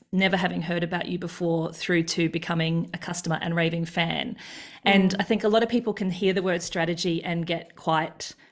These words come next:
Speaker 1: scared because it seems like this really big thing that should take days to create, and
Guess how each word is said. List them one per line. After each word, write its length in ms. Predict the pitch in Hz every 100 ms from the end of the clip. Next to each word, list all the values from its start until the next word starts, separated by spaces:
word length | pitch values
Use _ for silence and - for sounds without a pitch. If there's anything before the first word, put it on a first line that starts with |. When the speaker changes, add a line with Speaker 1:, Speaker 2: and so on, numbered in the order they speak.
| _
Speaker 1:
scared 460 | - - 339 196 147
because 240 | 175 196
it 120 | 170 -
seems 260 | 185 180
like 220 | 170 165
this 160 | 175 170
really 280 | 190 214 202
big 280 | 196 180 175
thing 400 | 185 165 170 170
that 280 | 160 -
should 220 | - 180 175
take 480 | 170 160 - 160
days 400 | 185 180 175 170
to 340 | - - 170 160
create, 600 | - 170 160 160 165 165
and 180 | 160